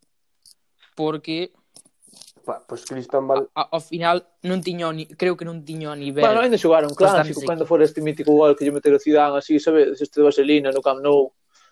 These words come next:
Speaker 1: Sí, sí.
Speaker 3: E se fora
Speaker 1: Sí.
Speaker 3: Bonano.
Speaker 1: Sí. Sí, bueno, pero sin pena nin gloria. Sí que fora un porteiro medianamente bo, non era un porteiro malo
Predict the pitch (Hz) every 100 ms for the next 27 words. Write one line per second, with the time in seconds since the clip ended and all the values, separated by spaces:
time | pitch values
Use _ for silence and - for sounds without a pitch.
0 | _ _ - - - - 180 147 _ _
1 | - 147 135 - 143 151 147 143 135 127
2 | 143 - _ _ _ _ 120 - _ _
3 | _ _ _ _ _ _ - - - -
4 | 190 160 139 135 143 131 - - 170 160
5 | 160 147 131 123 123 - _ _ - _
6 | _ _ _ _ - _ - 226 220 208
7 | 233 226 208 220 196 214 196 190 190 185
8 | 180 165 165 185 160 156 160 156 151 151
9 | 156 151 160 160 143